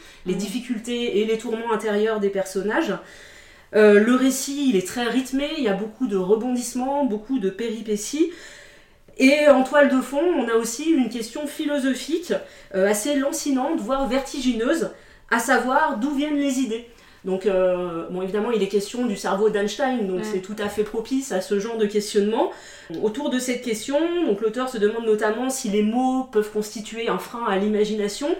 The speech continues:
Speaker 1: Euh, est-ce que le fait de nommer les choses,
Speaker 2: Mm.
Speaker 1: ben, finalement, ne bloque pas le processus créatif ? Et également, euh, raco-, est-ce que raconter des histoires, finalement, ne serait pas la finalité ultime du cerveau humain ? Euh, est-ce qu'on n'est pas né pour ça ?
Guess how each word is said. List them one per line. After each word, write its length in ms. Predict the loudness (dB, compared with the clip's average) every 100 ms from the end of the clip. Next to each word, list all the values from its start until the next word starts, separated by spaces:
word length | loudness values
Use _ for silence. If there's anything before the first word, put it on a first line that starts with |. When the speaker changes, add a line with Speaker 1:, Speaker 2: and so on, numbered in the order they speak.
| -6 -20 -8 -2
Speaker 1:
Euh, 200 | 2 2
est-ce 200 | 0 -2
que 60 |
le 100 | -2
fait 200 | 0 -2
de 120 | 0
nommer 360 | 0 2 2 0
les 120 | -2
choses, 320 | -4 -2 -2
Speaker 2:
Mm. 40 | -2
Speaker 1:
ben, 100 | -2
finalement, 440 | -2 -2 -2 -2
ne 80 | -2
bloque 280 | 4 2 4
pas 200 | -2 0
le 220 | 4 2
processus 560 | 2 -2 -2 -10 -10 -12
créatif ? 580 | -4 -2 -2 -2 -2 -4 -10 -14 -20 -20 -2
Et 80 | 4 6 4
également, 680 | 6 4 4 2 2 2 -4 -12 -2 2
euh, 200 | 6 6
raco-, 240 | 6 2 -4 -4
est-ce 120 | 0
que 80 | 0
raconter 540 | 2 2 0 0 0
des 180 | 0 -4
histoires, 340 | -4 0 0 0
finalement, 280 | -2 0
ne 60 | -2
serait 200 | 0 -2
pas 200 | 0 0
la 140 | 0
finalité 560 | -4 -2 -2 -2 -4 -6
ultime 560 | -4 -4 -6 -4 -2 -2
du 120 | -4
cerveau 420 | -6 -4 -4 -6
humain ? 240 | -4 -4 -4 -10 -20 -14 -2
Euh, 160 | 0 0
est-ce 140 | -4
qu'on 120 | -2
n'est 100 | -2
pas 140 | 0 -2
né 160 | -4
pour 200 | -6 -10
ça ? 260 | -8 -8